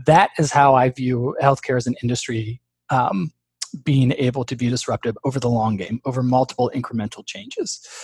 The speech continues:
So, um, with that being the case, you know, I, I think as a, as a healthcare innovator, um, you can't go too far downstream,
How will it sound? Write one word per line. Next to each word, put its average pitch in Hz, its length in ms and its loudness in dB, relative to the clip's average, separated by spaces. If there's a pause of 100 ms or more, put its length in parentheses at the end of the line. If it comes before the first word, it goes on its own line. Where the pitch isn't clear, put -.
(320)
So, 131 480 6 (800)
um, 139 460 6 (1400)
with 160 240 6
that 180 180 8
being 147 140 4
the 147 80 2
case, 175 520 0
you 151 120 4
know, 139 400 4 (500)
I, 147 180 4
I 147 120 6
think 160 220 4
as 147 260 4
a, 139 160 2
as 135 120 2
a 123 100 4
healthcare 170 420 6
innovator, 123 580 2 (300)
um, 123 500 2 (300)
you 151 140 -2
can't 185 420 2 (240)
go 160 480 8 (400)
too 160 300 2
far 143 460 4
downstream, 127 1000 0